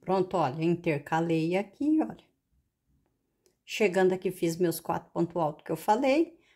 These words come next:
Agora, eu vou subir fazendo casinhas vazias até eu chegar lá aqui, ó, em cima no meu dedão aqui, ó, pra eu fazer esse, essa repetição aqui.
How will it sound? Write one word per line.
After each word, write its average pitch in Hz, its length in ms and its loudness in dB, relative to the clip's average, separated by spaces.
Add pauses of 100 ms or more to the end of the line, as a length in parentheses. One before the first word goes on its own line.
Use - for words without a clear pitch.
(120)
Agora, 311 340 6
eu 294 60 2
vou 277 140 0
subir 240 320 -4
fazendo 247 420 -2
casinhas 240 540 -4
vazias 240 580 -2
até 311 340 2
eu 262 80 0
chegar 269 380 0
lá 240 340 2
aqui, 269 360 -2
ó, 247 60 4
em 269 100 4
cima 277 380 2
no 269 120 6
meu 254 180 4
dedão 220 460 0
aqui, 247 200 -4
ó, 269 80 2
pra 262 220 0
eu 262 260 0 (300)
fazer 254 300 0
esse, 254 560 -2 (1040)
essa 220 240 2
repetição 262 920 -2
aqui. 262 300 -8